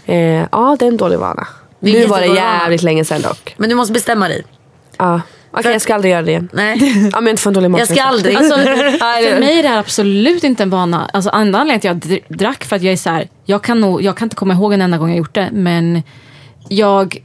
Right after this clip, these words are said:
Speaker 3: hade ändå ett tioårigt förhållande. Någon gång måste han gjort mig så pass osäker att jag gjorde det.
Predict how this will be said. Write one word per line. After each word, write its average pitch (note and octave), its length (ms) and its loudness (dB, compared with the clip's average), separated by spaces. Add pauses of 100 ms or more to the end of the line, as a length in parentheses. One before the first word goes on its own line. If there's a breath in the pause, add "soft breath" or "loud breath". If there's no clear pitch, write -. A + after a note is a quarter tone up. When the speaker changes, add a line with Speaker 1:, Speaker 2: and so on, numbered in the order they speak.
(160)
Speaker 3:
hade G#3+ 380 -2
ändå G3+ 120 2
ett F3 120 -4
tioårigt F3+ 460 0
förhållande. F3 340 -2
Någon G#3 500 2
gång F3 160 0
måste F3 260 -2
han F3 100 0
gjort D#3+ 160 -4
mig E3+ 120 0
så E3 160 -4
pass D#3 160 -4
osäker E3 400 -4
att E3 160 -6
jag D3+ 80 -2
gjorde E3 180 -4
det. - 140 -6